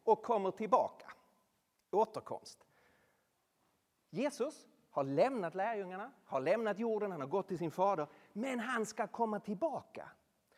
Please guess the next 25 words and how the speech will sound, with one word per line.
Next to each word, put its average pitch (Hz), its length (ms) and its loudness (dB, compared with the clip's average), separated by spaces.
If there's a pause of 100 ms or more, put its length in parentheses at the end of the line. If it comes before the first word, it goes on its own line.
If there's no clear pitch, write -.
(260)
Ty 196 120 2
liksom 226 320 4
blixten 226 440 0
kommer 220 300 4
från 190 180 -2
öster - 380 -2
och 170 100 2
lyser 180 320 4
ända 185 300 2
till 180 140 -2
väster, 160 340 0
så 294 440 -4
blir 240 360 -4
det 196 120 0
vid 190 260 -2
människosonens 185 1160 -2 (300)
parousia, 156 920 -6 (140)
återkomst. - 720 -8 (1120)
Han 170 60 -12
ska - 160 -14
synligt 226 720 -10
komma 180 200 -8
tillbaka 170 560 -6
till - 200 -14
jorden. - 280 -12